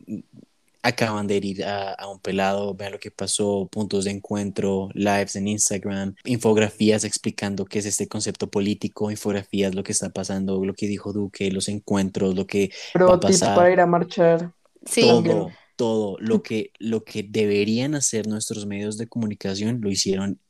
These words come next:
Speaker 1: ellos. Y eso es de aplaudir. Entonces, yo creo que todos nos sentimos identificados. Y lo que tú dijiste, Nato, yo cu-, yo, pf, nunca entré a ver medios de, de, de, de comunicación tradicionales.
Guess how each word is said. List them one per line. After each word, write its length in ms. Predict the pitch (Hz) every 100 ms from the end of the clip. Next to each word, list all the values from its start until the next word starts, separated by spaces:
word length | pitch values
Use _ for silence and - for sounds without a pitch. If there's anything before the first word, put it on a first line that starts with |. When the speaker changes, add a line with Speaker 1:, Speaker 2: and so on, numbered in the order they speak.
| _
Speaker 1:
ellos. 560 | 104 98 90 - - _ - - _ _ -
Y 200 | 95 92
eso 220 | 110 110
es 60 | 104
de 60 | 98
aplaudir. 420 | - 92 87 85 - -
Entonces, 340 | 95 - 101
yo 140 | 113
creo 120 | 113 127
que 80 | 127
todos 200 | 120 110
nos 140 | 113
sentimos 340 | 113 107 101 110
identificados. 560 | 107 104 101 - 117
Y 60 | 127
lo 120 | 110
que 120 | 120
tú 140 | - 131
dijiste, 420 | 127 170 - 123
Nato, 320 | 92 - - _
yo 120 | 113 117
cu-, 120 | 135
yo, 240 | 117 135 _
pf, 240 | - - -
nunca 400 | 117 120 185 185
entré 200 | 131 117
a 40 | 107
ver 160 | 104
medios 260 | 104 104 101
de, 80 | 101 -
de, 300 | 107 107 95
de, 460 | 101 95 95 95 _
de 200 | 95 98
comunicación 500 | - 107 98 101 98
tradicionales. 720 | 92 98 98 98 98 90 -